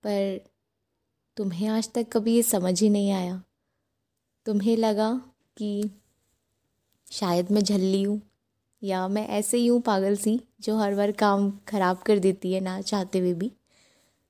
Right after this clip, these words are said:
तो ठीक है, इसमें तुम्हारी भी कोई गलती नहीं है और मुझसे भी कभी कहा नहीं गया।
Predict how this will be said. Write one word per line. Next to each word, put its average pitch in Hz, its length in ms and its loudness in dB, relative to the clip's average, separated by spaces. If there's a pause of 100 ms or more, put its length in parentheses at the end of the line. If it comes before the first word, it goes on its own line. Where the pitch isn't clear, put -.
(140)
तो 262 160 4
ठीक 277 320 8
है, 226 100 8
इसमें 254 300 6
तुम्हारी 240 400 6
भी 269 140 6
कोई 269 220 4
गलती 208 340 4
नहीं 220 280 4
है 214 220 0 (680)
और 175 300 -2 (440)
मुझसे 190 320 4
भी 240 120 6
कभी 233 220 4
कहा 196 340 2
नहीं 220 280 6
गया। 185 260 4